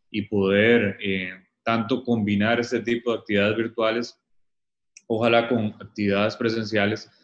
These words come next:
porque la verdad es que compartir, compartir con los colegas es una de las, de las, de las grandes alegrías que nos, que nos brinda la medicina.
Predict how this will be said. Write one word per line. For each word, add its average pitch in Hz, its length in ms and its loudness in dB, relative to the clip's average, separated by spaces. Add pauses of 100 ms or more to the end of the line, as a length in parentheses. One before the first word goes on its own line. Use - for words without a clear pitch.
(160)
porque 104 260 -2
la 92 140 0
verdad 90 220 -2
es 95 100 -4
que 113 160 -6
compartir, 98 640 -4 (340)
compartir 104 540 0
con 110 160 0
los 107 140 -6
colegas 101 500 0
es 95 140 -6
una 101 220 0
de 92 80 -2
las, - 340 -10 (320)
de 95 160 0
las, 85 640 -8
de 92 120 -4
las 87 260 -4
grandes 110 380 2
alegrías 107 540 0
que 92 140 -6
nos, - 420 -20
que 98 80 -6
nos 90 180 -6
brinda 101 260 2
la 101 100 2
medicina. 87 460 -8